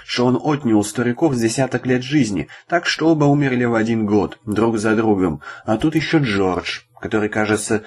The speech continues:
с ним не разговаривает, а значит, не пошел бы он туда, где ему самое место.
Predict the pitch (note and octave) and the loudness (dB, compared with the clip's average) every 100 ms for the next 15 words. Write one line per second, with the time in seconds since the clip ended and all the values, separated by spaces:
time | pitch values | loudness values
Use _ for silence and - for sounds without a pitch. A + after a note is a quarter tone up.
0 | - - A2+ A2+ A2 A2+ A2 A2 A2+ A#2+ | -10 -6 0 2 2 2 0 -2 -2 0
1 | C#3 D3+ G2 E2+ E2+ A#2 D3 D3 B2 D3+ | 0 0 0 -2 -2 0 0 -2 -2 -2
2 | D3 D3 - D#3 A#2 G#2 F#2+ F#2+ G#2 C3 | -2 -4 -2 0 0 0 -2 -2 -2 -2
3 | A2+ - G#2 G2+ G#2 G2+ - G#2+ G2 G#2 | -4 -8 -4 0 2 0 -2 -2 0 0
4 | G2 D#2+ - - | -2 -4 -10 -14